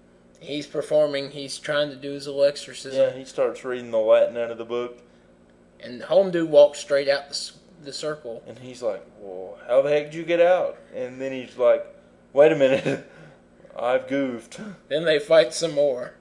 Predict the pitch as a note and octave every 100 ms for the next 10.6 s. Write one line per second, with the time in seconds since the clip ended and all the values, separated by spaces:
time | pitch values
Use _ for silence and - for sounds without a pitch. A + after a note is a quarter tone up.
0 | - C3+ A#2+ B2+ B2+ C3 D3 D3 - E3
1 | D3+ D3 D3+ D#3 D3+ D3 C#3+ A#2+ A#2 _
2 | _ - - - _ _ _ - - -
3 | A2 A#2 A#2 - B2 A#2+ - - A2 A2+
4 | A2 - A#2 A2+ A#2 A#2 A2+ A2+ A#2 A2
5 | A2+ _ _ _ _ _ _ A#2 A#2+ A#2
6 | D#3+ E3+ D#3+ D#3+ D#3+ D#3 D3+ D#3 C3 -
7 | D3 D3 - - D3 C#3+ B2+ - C#3 C#3+
8 | C#3+ C#3+ C#3 C3+ C3+ - D#3+ D3 C#3+ C#3+
9 | - _ - C#3 - C#3 B2+ A#2 - _
10 | _ _ _ _ A2+